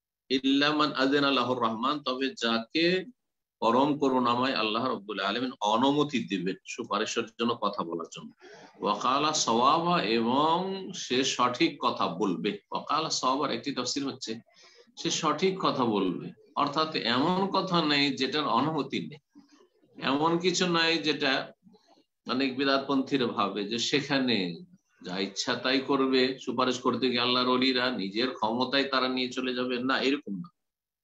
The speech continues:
সঠিক কথা, কোরআন সুন্নাহ ভিত্তিক যে সু-, শাফাত রয়েছে, সেই শাফাতের কথা বলবে। অর্থাৎ যাদের জন্য অনুমতি রয়েছে।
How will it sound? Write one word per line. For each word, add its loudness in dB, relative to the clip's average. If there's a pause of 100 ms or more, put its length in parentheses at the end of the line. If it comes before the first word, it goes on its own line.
সঠিক -2
কথা, -2
কোরআন 2
সুন্নাহ 0
ভিত্তিক 0 (640)
যে -2
সু-, 0
শাফাত 0
রয়েছে, 2
সেই 0
শাফাতের 0
কথা -10
বলবে। -20 (880)
অর্থাৎ -2
যাদের -2
জন্য 0
অনুমতি 0
রয়েছে। -4